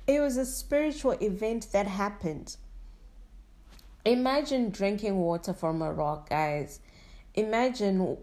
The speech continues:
uh, food just coming from nowhere, manna from heaven. Imagine you just getting that kind of food. That was spiritual. These are people who experience the supernatural. You know, so you can be a person who has experienced the supernatural side of God, where God has done mighty and powerful things over your lives,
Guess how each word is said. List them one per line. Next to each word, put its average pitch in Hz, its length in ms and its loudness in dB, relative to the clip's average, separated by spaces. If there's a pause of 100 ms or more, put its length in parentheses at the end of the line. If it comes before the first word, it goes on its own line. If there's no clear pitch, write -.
uh, 175 220 4
food 240 420 0
just 185 240 -2
coming 214 380 -2
from 190 240 0
nowhere, 196 300 4
manna 185 420 2
from 185 260 0
heaven. 185 360 0
Imagine 247 840 0 (300)
you 226 160 0
just 202 260 0
getting 196 280 0
that 165 200 0
kind 175 220 2
of 160 80 -4
food. 170 300 -2
That 254 180 6
was 302 260 2
spiritual. 277 680 -4
These 302 280 0
are 254 60 4
people 254 380 0
who 233 80 2
experience 226 640 -2
the 180 120 0
supernatural. - 1200 -8 (840)
You 214 120 0
know, 208 160 2 (220)
so - 180 -2
you 294 200 2
can 330 180 2
be 285 100 0
a 269 60 2
person 269 400 4
who 247 160 6
has 233 160 2
experienced 226 560 -2
the 208 100 0
supernatural 233 840 0
side 202 280 2
of 175 120 -4
God, 202 260 2
where 190 120 0
God 220 280 4
has 240 160 0
done 208 460 0
mighty 247 340 2
and 208 140 -2
powerful 233 340 4
things 208 380 -2
over 180 160 0
your 165 200 4
lives, 190 520 0